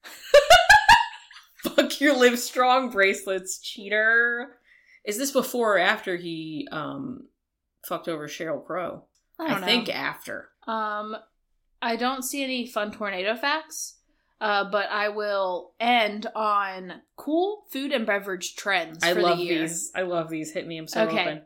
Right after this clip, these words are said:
Speaker 2: Brown butter pasta.
Speaker 1: What?
Speaker 2: Yeah.
Speaker 1: I've never had that.
Speaker 2: Chicken pot pies, meatloaf, mac and cheese, and pizza.
Speaker 1: So this just sounds like food.
Speaker 2: Well, it's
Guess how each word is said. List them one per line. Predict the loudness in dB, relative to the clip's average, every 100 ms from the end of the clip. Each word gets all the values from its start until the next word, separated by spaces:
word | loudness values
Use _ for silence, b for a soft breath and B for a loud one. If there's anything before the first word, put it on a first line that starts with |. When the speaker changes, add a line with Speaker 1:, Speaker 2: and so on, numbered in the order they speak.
| _
Speaker 2:
Brown | -10 0 4 6 4 0
butter | -2 -4 -6
pasta. | -4 -4 -4 -8 -10 -12 -16 _ _ _ _ _ _ _ _ _ _
Speaker 1:
What? | -10 -10 -12 _ _
Speaker 2:
Yeah. | -14 -10 -10 -12 _ -18
Speaker 1:
I've | -10
never | -8 -8
had | -8 -10
that. | -10 -12 _ _ -10
Speaker 2:
Chicken | -8 -4
pot | -2 -2
pies, | 0 0 0 -2 -8 -12 -12 -14 _ _ _ -14
meatloaf, | -12 -4 -2 -2 -4 -8
mac | -8 -8
and | -12
cheese, | -14 -14
and | -14
pizza. | -16 -14 -12 -12 -12
Speaker 1:
So | -12
this | -10 -10
just | -10 -10
sounds | -8 -8 -10
like | -12
food. | -10 -8 0
Speaker 2:
Well, | 4 4
it's | 4 -6